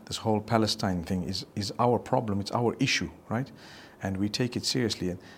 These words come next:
the way the, the infighting amongst the people, just pointing fingers at "you did and you didn't do and you're not doing and you're doing and you're not doing and you're supposed to be doing,"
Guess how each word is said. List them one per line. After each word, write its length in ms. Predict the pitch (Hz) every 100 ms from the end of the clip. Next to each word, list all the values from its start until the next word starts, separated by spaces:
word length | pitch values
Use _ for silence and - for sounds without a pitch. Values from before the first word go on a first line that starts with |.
| -
the 80 | -
way 280 | 107 165 160
the, 160 | 117 - -
the 100 | 104 -
infighting 760 | 180 185 165 - 117 107 110 104
amongst 440 | 117 117 117 110 -
the 60 |
people, 360 | 147 156 139 107
just 260 | 101 151 - -
pointing 440 | 147 147 143 120
fingers 380 | 107 139 123 104
at 100 | 95
"you 200 | 95 123
did 220 | 117 139
and 140 | 113 104
you 100 | 117
didn't 280 | 123 131 127
do 140 | 135
and 100 | 104
you're 100 | 110
not 220 | 110 127
doing 240 | 131 135 123
and 100 | 98
you're 120 | 104
doing 300 | 101 139 139
and 120 | 95
you're 120 | 101 113
not 160 | 131
doing 200 | 135 135
and 120 | 113 95
you're 80 |
supposed 360 | 95 - 131 127
to 40 | 117
be 100 | 113
doing," 260 | 123 127